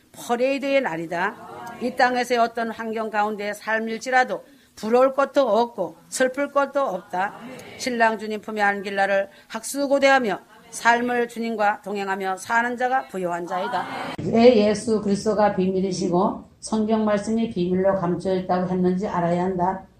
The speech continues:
성경은 율법적인 지식으로는 절대로 풀리지 않는다. 천국은 영적인 세계이다.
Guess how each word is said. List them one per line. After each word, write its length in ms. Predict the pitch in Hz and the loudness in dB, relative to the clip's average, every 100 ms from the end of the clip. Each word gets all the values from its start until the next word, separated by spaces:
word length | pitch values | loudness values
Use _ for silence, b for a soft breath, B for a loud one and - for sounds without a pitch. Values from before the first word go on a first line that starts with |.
| _ | _
성경은 520 | - 214 208 226 226 | -6 -2 2 2 4
율법적인 560 | 170 175 190 - 196 196 | 2 2 0 2 0 0
지식으로는 840 | 156 180 - 196 196 175 180 - - - | -2 -4 -2 -2 0 2 0 -4 -14 -4
절대로 440 | 185 185 233 220 | -2 0 0 -2
풀리지 400 | - 226 226 226 | -2 -2 0 0
않는다. 640 | 165 170 190 170 180 - - - - | 0 0 0 2 0 0 -8 -20 -8
천국은 460 | - 208 202 202 | -2 0 2 4
영적인 460 | 180 175 180 196 208 | 4 4 2 -2 -4
세계이다. 800 | - 170 170 180 175 170 185 | -2 -2 0 0 0 -2 -4